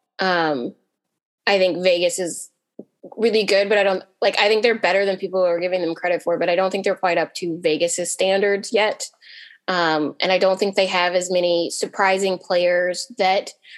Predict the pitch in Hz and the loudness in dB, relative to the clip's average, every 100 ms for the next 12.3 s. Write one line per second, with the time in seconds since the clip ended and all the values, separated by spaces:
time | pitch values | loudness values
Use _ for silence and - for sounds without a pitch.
0 | - 196 185 _ _ 214 190 196 175 - | -4 -2 -2 _ _ -2 2 2 2 0
1 | - 180 151 160 196 196 208 202 196 185 | -4 0 2 2 0 2 2 2 0 -2
2 | 170 - _ _ _ _ _ _ _ _ | -6 -8 _ _ _ _ _ _ _ _
3 | _ - - 190 190 190 180 175 180 190 | _ -6 -2 -2 -4 0 2 2 0 0
4 | 180 165 180 175 196 202 208 214 220 - | 0 -2 0 0 2 2 2 2 2 0
5 | 392 226 220 226 220 226 _ 196 185 170 | -4 0 2 2 0 -4 _ -4 0 0
6 | 165 165 170 _ _ - - _ 185 175 | 0 0 -4 _ _ -20 -20 _ 0 2
7 | 175 180 190 190 190 - - _ _ _ | 0 0 0 2 0 -2 -8 _ _ _
8 | - 202 202 165 - - _ - 196 202 | -2 -2 2 -2 -2 -16 _ -8 0 4
9 | 202 208 202 - 196 185 180 180 180 175 | 4 4 0 0 0 2 0 2 2 2
10 | 160 160 175 180 160 - - 180 - 165 | 0 -2 -4 -4 -4 -6 -6 -6 -4 -4
11 | 156 143 139 - _ - 165 147 - 82 | -2 -2 -2 -8 _ -12 -6 -4 -4 -4
12 | 50 53 | -6 -8